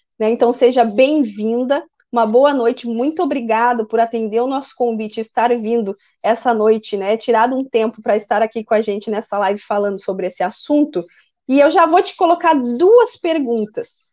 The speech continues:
que eu acho que daí em uma fala você já responde às nossas dúvidas. Primeiro,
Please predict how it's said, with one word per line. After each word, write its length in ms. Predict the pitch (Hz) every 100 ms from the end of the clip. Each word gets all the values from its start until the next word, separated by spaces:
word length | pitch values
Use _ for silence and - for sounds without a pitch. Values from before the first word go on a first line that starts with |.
| _
que 60 | -
eu 60 | 269
acho 200 | 285 -
que 40 |
daí 180 | 277 285
em 140 | 277
uma 220 | 311 330
fala 320 | 330 285 254 269
você 260 | 285 277
já 120 | 269
responde 500 | 269 285 285 262 269
às 100 | 254
nossas 520 | 269 240 - 240 208 202
dúvidas. 680 | 226 208 170 - - _ _ _ _ _ _
Primeiro, 640 | 330 339 320 254 196 160